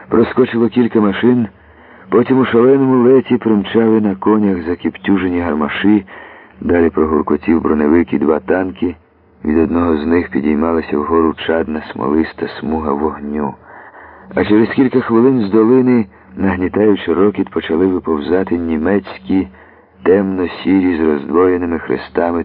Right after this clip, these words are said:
танки. Із їхніх тремтливих гармат вибивались і гасли снопи вогню.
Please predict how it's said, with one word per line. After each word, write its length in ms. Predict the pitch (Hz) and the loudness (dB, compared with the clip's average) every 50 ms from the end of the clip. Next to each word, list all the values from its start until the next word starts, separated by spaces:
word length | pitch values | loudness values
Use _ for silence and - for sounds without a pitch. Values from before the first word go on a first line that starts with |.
| - | -6
танки. 640 | - - 85 85 82 73 67 65 - - - - - _ - - - - - - - - - - - - - - | -4 -4 -2 -2 -4 -4 -8 -10 -10 -10 -10 -10 -10 _ -20 -20 -20 -20 -20 -20 -20 -20 -20 -20 -20 -20 -20 -6
Із 200 | - - 90 80 | -2 0 0 0
їхніх 500 | - 82 95 104 104 95 95 92 92 95 | 0 2 4 4 4 2 0 -4 -4 -4
тремтливих 680 | - 82 87 85 82 - - 85 92 95 98 95 87 87 | -2 -2 -2 -2 -2 -2 0 2 4 4 4 2 0 0
гармат 460 | 87 85 90 87 95 98 101 95 90 | -2 -2 -2 0 0 0 -2 -2 -2
вибивались 880 | 85 85 85 76 78 82 78 76 90 101 101 98 98 95 92 - - - - | -2 -4 -4 0 0 -2 0 2 0 2 2 2 2 0 0 -4 -12 -12 -8
і 120 | 85 85 | -6 -6
гасли 540 | 76 71 80 85 90 87 - - 82 82 78 - - | -6 -4 -4 -4 -4 -6 -8 -6 -6 -6 -6 -6 -8
снопи 400 | 80 78 78 78 - - 80 80 | -6 -6 -6 -6 -4 -2 -2 0
вогню. 640 | 78 78 80 76 - - 73 73 73 69 60 53 | 0 0 -2 -4 -6 -12 -10 -8 -8 -8 -8 -10